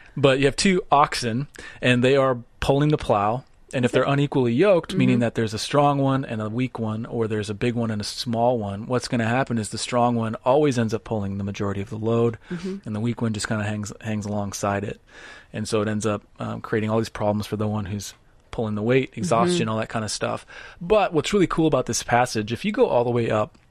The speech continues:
Speaker 1: I hesitate to do this, but I think I'm gonna read it because it don't, that's the only way you can do it, is I, I'm gonna go up
Speaker 2: Bring
Speaker 1: to second
Speaker 2: context?
Speaker 1: <laughs> Yeah, to bring context.
Speaker 2: <laughs>
Speaker 1: So this is Paul.
Speaker 2: Always good.
Speaker 1: So if you go up, you can actually get a sense of who he's talking to in the conversation and why he has said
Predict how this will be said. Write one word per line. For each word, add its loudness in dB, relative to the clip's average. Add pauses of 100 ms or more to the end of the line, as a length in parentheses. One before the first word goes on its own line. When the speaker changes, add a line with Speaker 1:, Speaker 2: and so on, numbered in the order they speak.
(600)
Speaker 1:
I 6
hesitate 4 (500)
to -2
do 4
this, 4
but 4
I 2
think 2
I'm 4
gonna 4
read 4
it 0
because 0
it -2
don't, 4
that's 2
the 2
only 4
way 4
you 2
can 2
do 2
it, 0 (480)
is 2
I, 4
I'm -6 (120)
gonna 4
go 4
up 0
Speaker 2:
Bring 6
Speaker 1:
to -2
second 6
Speaker 2:
context? 2
Speaker 1:
<laughs> 0
Yeah, -2 (140)
to 4
bring 2
context. 4
Speaker 2:
<laughs> 0 (420)
Speaker 1:
So 6
this 4
is 0
Paul. 8
Speaker 2:
Always 6
good. 4 (440)
Speaker 1:
So 2
if -2
you -4
go 4
up, 2
you -2
can 0
actually -2
get 0
a -2
sense -2
of 0
who 0
he's -2
talking 0
to -4
in -2
the -4
conversation -2
and -4
why 2
he -4
has -4
said -4